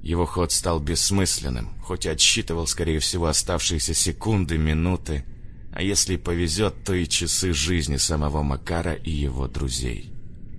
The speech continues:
Подумав об этом, молодой человек лишь горько усмехнулся. Сейчас, сидя в клетке и ожидая смерти, Макар осознал всю бессмысленность своей жизни. Но и с этой бессмысленной жизнью он не был готов расставаться так легко.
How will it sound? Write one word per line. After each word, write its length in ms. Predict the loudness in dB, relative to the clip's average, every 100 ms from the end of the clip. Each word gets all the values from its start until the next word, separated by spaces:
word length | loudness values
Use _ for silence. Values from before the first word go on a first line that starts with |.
| -12 -12 -12 -2
Подумав 400 | 2 4 4 4
об 140 | 4 4
этом, 200 | 4 4
молодой 360 | 4 4 4
человек 420 | 4 4 4 2
лишь 200 | 2 0
горько 300 | 2 2 2
усмехнулся. 840 | 0 2 0 0 0 0 -2 -4 -6 -10 -10 -6
Сейчас, 420 | -2 2 4 4
сидя 240 | 4 2
в 100 | 0
клетке 420 | 0 0 0 2
и 20 | 2
ожидая 400 | 2 2 4 4
смерти, 600 | 4 2 0 -2 -6 -6 -6
Макар 360 | -4 2 2
осознал 440 | 4 2 2 2 2
всю 220 | 2 2
бессмысленность 880 | 2 2 2 2 2 2 0 0 0
своей 360 | 0 0 0 0
жизни. 580 | 0 0 -2 -2 -4 -8 -10 -12 -12 -14 -10 -10 -6
Но 160 | 0 2
и 60 |
с 160 | 4 4
этой 240 | 2 2
бессмысленной 720 | 0 2 2 2 2 0 0
жизнью 560 | 2 2 2 2 0 -2 -2
он 240 | 0 0
не 100 | 0
был 200 | 0 0
готов 440 | 0 0 -2 -2
расставаться 680 | -2 -2 0 0 0 0 -2
так 320 | -4 -4 -6 -6
легко. 500 | -6 -6 -6 -6